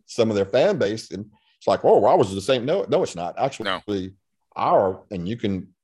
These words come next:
Speaker 1: verify this through our administration, but our, our media comp is around one point three with the Sun Belt now.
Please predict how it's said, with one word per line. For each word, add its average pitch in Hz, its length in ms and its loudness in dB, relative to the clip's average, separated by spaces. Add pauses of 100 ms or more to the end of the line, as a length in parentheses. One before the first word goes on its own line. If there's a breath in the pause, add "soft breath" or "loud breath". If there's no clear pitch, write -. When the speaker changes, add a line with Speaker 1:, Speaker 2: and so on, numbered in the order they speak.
Speaker 1:
verify 101 540 0
this 92 220 -6
through 92 220 -6
our 107 120 2
administration, 92 600 -6
but 87 120 -2
our, 135 400 2 (260)
our 143 180 -2
media 110 380 -6
comp 90 360 -6 (320)
is 92 120 -8
around 98 300 -2
one 113 160 -6
point 101 300 -6
three 110 260 -6
with - 100 -18
the 85 80 -16
Sun 87 200 -6
Belt 82 220 -8
now. 65 300 -14